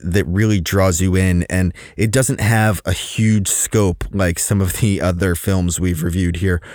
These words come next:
Uh, it, it's a very small story. It's very short. I think it's only about ninety minutes long,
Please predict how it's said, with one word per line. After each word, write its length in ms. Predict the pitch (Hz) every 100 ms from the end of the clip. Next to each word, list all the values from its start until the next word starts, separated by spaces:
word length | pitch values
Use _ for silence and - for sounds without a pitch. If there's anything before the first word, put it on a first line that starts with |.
| - - - - _ _
Uh, 200 | - 87 -
it, 220 | 87 -
it's 180 | 113 98
a 60 | 98
very 240 | 92 101
small 400 | 110 - 120 110
story. 540 | 104 117 107 107 107 -
It's 200 | - 87
very 200 | 87 98
short. 520 | 92 - 123 113 113 - _ _ -
I 100 | 87
think 260 | 104 - -
it's 220 | 90 -
only 240 | 107 104
about 320 | 95 92 92 -
ninety 400 | 92 92 92 92
minutes 360 | 92 92 -
long, 440 | 110 104 95 92